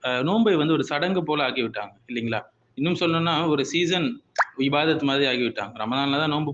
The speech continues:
பிடிக்கணும், மத்த எப்பவுமே நம்ம நோன்பு பிடிக்கக்கூடாது என்பது போல மக்களுடைய நிலை இருக்குது. அன்புள்ள சகோதரர்களே, நோன்பு என்பது தஸ்கியத்து நப்சுக்கு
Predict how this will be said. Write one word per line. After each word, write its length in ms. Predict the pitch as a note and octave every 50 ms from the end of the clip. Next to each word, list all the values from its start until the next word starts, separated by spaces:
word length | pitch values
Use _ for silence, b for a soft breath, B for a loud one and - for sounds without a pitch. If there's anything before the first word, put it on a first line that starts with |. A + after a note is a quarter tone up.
| - C#3+
பிடிக்கணும், 320 | C#3 C3 C#3+ D3 D3 C3+
மத்த 140 | A#2+ C#3 C#3+
எப்பவுமே 460 | C3+ B2+ C3 - D#3+ E3 E3 F3 F3 - - _ _ _ _ _ _ _ _
நம்ம 380 | - C#3+ D3 C#3+ C#3+ C#3 C#3 C3+
நோன்பு 300 | D3 E3 D#3+ C#3+ D#3 D#3+
பிடிக்கக்கூடாது 400 | D#3+ D#3+ D#3+ D#3+ D#3 D#3 D#3+ D#3
என்பது 340 | D3+ D3+ D3+ D3+ C#3+ C#3+
போல 260 | C#3+ D#3 E3 F3+ F#3 E3
மக்களுடைய 460 | D3 C3 - D#3+ D3+ D3+ C#3 B2+ A#2+
நிலை 240 | A#2+ A#2+ C3 C3 A#2+
இருக்குது. 300 | A2 G#2 - A2 A2 A2+
அன்புள்ள 360 | B2+ D3 F3 F3 F#3+ F#3 E3
சகோதரர்களே, 580 | - - C3 B2+ B2+ A#2+ A#2 A2+ A2+ B2 D#3 - - _ _ _ _ _ _
நோன்பு 440 | C#3 D#3 F#3+ G#3+ A#3 A#3 A#3 A3 G#3
என்பது 400 | F3 E3 D3+ D#3 E3 D#3+ - D3
தஸ்கியத்து 420 | D3 - - A3 A3 G#3+ G#3+ G3+
நப்சுக்கு 600 | E3+ E3 D3+ C#3+ D3 - - F#3+ - - F#3+ G#3+